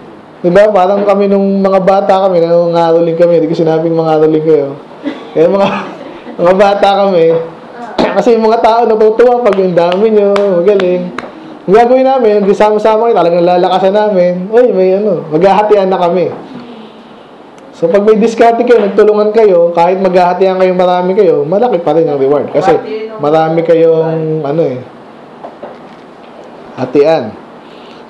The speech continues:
Okay, basta marami kayo dapat, mas maganda yung ma-accomplish yung sa reward. Okay? So, ito yung dalawang beses sinabi to, "Great is your reward in heaven." Naalala nyo to? So, number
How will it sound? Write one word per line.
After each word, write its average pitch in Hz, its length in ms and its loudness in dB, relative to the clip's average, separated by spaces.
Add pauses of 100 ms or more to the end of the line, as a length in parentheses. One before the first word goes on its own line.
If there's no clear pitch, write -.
Okay, 165 320 2
basta 170 320 2
marami 180 400 0
kayo 180 240 2
dapat, 165 480 0 (240)
mas 139 240 -10 (160)
maganda 147 400 0
yung 151 140 0
ma-accomplish 143 420 -2
yung 127 160 -8
sa 135 160 -2
reward. 120 320 -4 (800)
Okay? 160 320 0 (340)
So, 220 160 4
ito 247 160 2
yung 285 220 2
dalawang 254 400 2
beses 233 260 2
sinabi 220 320 2
to, 202 80 2
"Great 196 400 2
is 196 160 0
your 180 380 2
reward 170 420 2 (560)
in 156 160 0
heaven." 165 560 2 (320)
Naalala 170 400 2
nyo 170 160 2
to? 175 160 4 (400)
So, 180 160 0
number 226 300 2